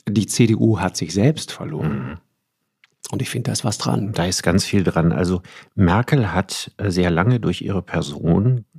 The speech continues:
Speaker 2: zusammengetackert, ne, zusammengeklammert, dass in der C D U Kräfte wirken, die einander fundamental widersprechen. Das ist ja für Volksparteien nicht so ganz ungewöhnlich.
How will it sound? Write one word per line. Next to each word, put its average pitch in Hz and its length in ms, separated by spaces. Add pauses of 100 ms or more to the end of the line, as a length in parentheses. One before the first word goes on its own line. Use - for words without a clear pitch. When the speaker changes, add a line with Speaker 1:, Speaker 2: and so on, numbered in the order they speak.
(200)
Speaker 2:
zusammengetackert, 131 1160
ne, 127 220
zusammengeklammert, 82 1200 (840)
dass - 340
in 101 240
der 92 120
C - 160
D 87 100
U 92 160
Kräfte - 520
wirken, 98 460
die 85 140
einander 82 480
fundamental - 720
widersprechen. - 680
Das 101 160
ist 120 140
ja 113 140
für - 200
Volksparteien 95 600
nicht 95 120
so 85 100
ganz 78 180
ungewöhnlich. 73 720